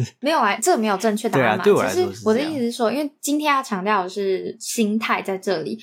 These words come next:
Speaker 1: 我觉得主要是很多人的做法会是不停的抱怨。当然你可能有一些不幸的成分，可是因为我们没有办法去管别人怎么想，或是去掌控一些我们掌控不了的事情。所以我们今天是要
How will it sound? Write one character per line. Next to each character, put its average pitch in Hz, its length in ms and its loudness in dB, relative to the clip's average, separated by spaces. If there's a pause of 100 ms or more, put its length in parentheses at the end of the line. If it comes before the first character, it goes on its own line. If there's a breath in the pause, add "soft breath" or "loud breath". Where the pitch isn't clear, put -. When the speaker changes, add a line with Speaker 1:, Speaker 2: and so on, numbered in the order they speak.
(100)
Speaker 1:
我 220 100 2
觉 330 80 4
得 359 60 -2
主 185 120 -6
要 214 160 0
是 262 160 -4
很 202 200 -2
多 262 180 0
人 214 200 0
的 180 140 -4
做 180 260 -2
法 - 200 -10
会 202 200 -2
是 202 360 -2 (360 loud breath)
不 330 120 0
停 180 180 -4
的 170 80 -6
抱 170 300 -4
怨。 - 260 -2 (320)
当 392 160 0
然 285 180 4
你 226 100 6
可 226 140 -6
能 180 160 -6
有 170 160 -8
一 190 40 -4
些 254 100 -4
不 196 180 -6
幸 226 160 0
的 208 80 0
成 180 180 -10
分， 202 180 -2
可 208 100 -10
是 226 100 -4
因 320 60 -4
为 320 60 -6
我 214 100 -2
们 160 140 -12
没 196 100 -2
有 240 80 2
办 202 200 -2
法 - 240 -8 (160 soft breath)
去 233 200 -2 (120)
管 208 280 0
别 185 200 -2
人 190 140 -6
怎 202 100 -2
么 - 80 -8
想， - 300 -2
或 214 120 0
是 214 140 0
去 220 140 -4
掌 - 240 -4
控 196 180 -4
一 208 40 -6
些 202 120 -4
我 175 120 -2
们 165 180 -12
掌 - 180 -6
控 202 180 -4
不 202 60 -2
了 190 140 0
的 185 60 -6
事 196 180 -2
情。 214 220 -8
所 320 120 0
以 339 40 4
我 285 40 0
们 190 160 0
今 220 140 4
天 240 160 2
是 240 120 -2
要 214 200 2